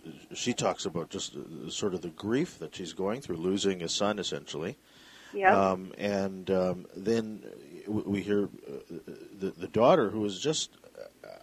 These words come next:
Speaker 1: I don't know how to describe her. She's, she's, she's, she's smart, and, um, you know, th-, there's a lot of controversy about, you know, what, what age i-, i-, it's appropriate to talk about all this w-, w-, with someone.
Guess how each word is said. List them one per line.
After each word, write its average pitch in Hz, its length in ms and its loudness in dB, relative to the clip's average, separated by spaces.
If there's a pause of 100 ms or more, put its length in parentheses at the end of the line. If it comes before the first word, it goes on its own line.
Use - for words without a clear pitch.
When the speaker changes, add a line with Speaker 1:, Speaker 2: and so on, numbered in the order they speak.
Speaker 1:
I - 100 -8
don't 131 140 -6
know 127 80 -2
how 123 100 6
to 110 120 4
describe 135 600 0
her. 87 160 -6
She's, 98 300 -8
she's, 101 240 0
she's, - 420 -4
she's 98 260 -4
smart, 156 600 0 (320)
and, 90 380 -6 (600)
um, 90 560 -2 (520)
you 120 100 -2
know, 107 240 0
th-, 104 180 -4
there's 107 160 -4
a 110 60 2
lot 110 180 6
of 85 300 -4
controversy 101 560 -2
about, 92 200 -4 (200)
you 107 100 -6
know, 95 120 -4
what, 92 200 -2
what 98 240 -2
age 95 480 -4 (260)
i-, 71 40 -12
i-, - 40 -14 (100)
it's - 420 -6
appropriate 92 460 -2
to 85 80 -6
talk 107 300 0
about 90 180 -2
all 80 120 -2
this 76 200 -6
w-, 82 160 -6
w-, 82 200 -8
with 85 220 -6
someone. 80 400 -6